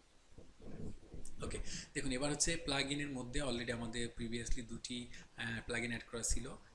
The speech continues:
আহ, তো এই দুটি আমাদের প্রয়োজন নেই, এটি থিমের সাথে যখন WordPress ইনস্টল করেছিলাম তখন অটোমেটিক্যালি চলে এসেছে।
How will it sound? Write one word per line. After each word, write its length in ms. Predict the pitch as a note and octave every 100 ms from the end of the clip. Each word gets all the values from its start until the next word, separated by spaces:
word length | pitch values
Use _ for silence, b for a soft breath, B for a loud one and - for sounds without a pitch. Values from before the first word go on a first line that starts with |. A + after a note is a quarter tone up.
| -
আহ, 260 | A#2+ A2+ G#2+
তো 60 | A#2+
এই 80 | A2+
দুটি 200 | A2+ A#2
আমাদের 340 | A2 G#2+ A2
প্রয়োজন 340 | - A2+ A2 A2+
নেই, 140 | C3+
এটি 140 | A2+ A2+
থিমের 320 | - - G#2+
সাথে 280 | G#2+ G#2 G#2+
যখন 220 | G#2+ A#2+
WordPress 540 | - - A2 - -
ইনস্টল 300 | A#2+ G#2 -
করেছিলাম 380 | G#2 G#2+ - G#2
তখন 240 | G#2+ - G#2+
অটোমেটিক্যালি 440 | - - - G#2+
চলে 220 | - -
এসেছে। 360 | - - -